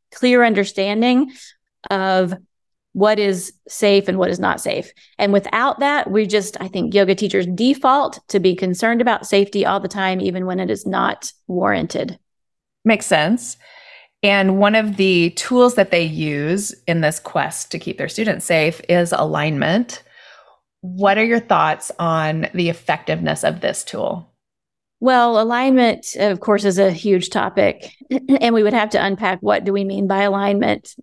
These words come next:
Speaker 1: and all those things, and what does that word mean? And it means different things to different people. But usually what it means in the context of asana is an idea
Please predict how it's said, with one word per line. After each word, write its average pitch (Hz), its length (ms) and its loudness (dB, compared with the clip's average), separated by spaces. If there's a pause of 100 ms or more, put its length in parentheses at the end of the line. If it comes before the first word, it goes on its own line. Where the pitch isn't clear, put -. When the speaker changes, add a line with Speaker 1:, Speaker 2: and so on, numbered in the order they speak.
(140)
Speaker 1:
and 208 100 0
all 196 160 2
those 196 220 2
things, 196 380 -2
and 196 120 -2
what 202 120 2
does 196 100 -2
that 202 180 0
word 208 260 4
mean? 208 380 -2
And 226 220 2
it 208 120 2
means 214 240 2
different 208 280 2
things 208 180 -2
to 190 100 2
different - 260 -4
people. 226 500 2 (560)
But 254 140 2
usually 370 400 6
what 226 220 6
it - 140 0
means 208 300 4
in 202 60 -4
the 196 80 -2
context 202 420 -2
of 196 80 4
asana 202 500 0
is 190 440 2 (840)
an 202 120 0
idea 208 420 4